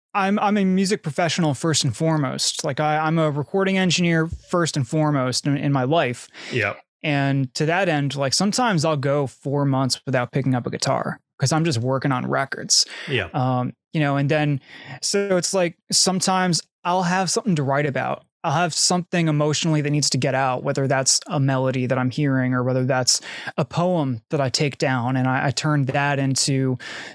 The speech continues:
Speaker 1: to a verse, and then a verse becomes two verses, and then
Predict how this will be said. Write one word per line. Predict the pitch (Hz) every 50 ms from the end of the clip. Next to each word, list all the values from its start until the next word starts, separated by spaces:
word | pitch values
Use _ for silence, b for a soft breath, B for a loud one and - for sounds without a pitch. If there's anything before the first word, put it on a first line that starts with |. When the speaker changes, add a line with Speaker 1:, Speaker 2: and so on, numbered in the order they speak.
| B B
Speaker 1:
to | - - 139 131 131 131 139
a | 151 160 156
verse, | 156 180 190 160 123 - - 156
and | 151 143
then | 143 139
a | 143 131
verse | 131 143 139 131 -
becomes | - 151 - - 135 135 131 135 131 123 -
two | - - 165 160
verses, | 151 156 143 135 113 - 143 131 120 127
and | 135 131 131 135
then | 131 131 131 127 127 127 123 123 131